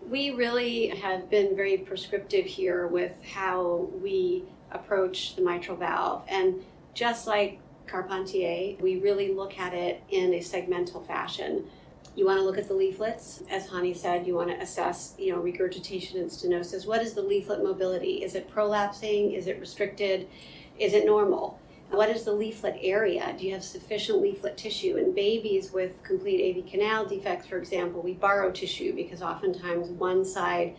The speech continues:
of the would-be septated valve is deficient. So the adequacy of the leaflet tissue is important. Then you wanna look at the subvalvar apparatus.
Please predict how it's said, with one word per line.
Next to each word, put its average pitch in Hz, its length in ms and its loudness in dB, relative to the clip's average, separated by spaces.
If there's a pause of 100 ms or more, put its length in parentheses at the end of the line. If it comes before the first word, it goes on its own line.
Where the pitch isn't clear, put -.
of 175 300 4
the 175 220 4
would-be 185 800 2
septated 196 560 2
valve 202 560 4
is 190 220 -2
deficient. - 580 -2
So 185 240 -2
the 190 320 2
adequacy 208 640 2
of 190 100 0
the 185 80 -4
leaflet 190 340 -2
tissue 180 300 -4
is 175 140 -2
important. 185 560 4 (340)
Then 285 220 4
you 269 80 6
wanna 220 180 8
look 208 240 2
at 208 120 -6
the 202 60 -8
subvalvar 185 680 0
apparatus. - 840 -6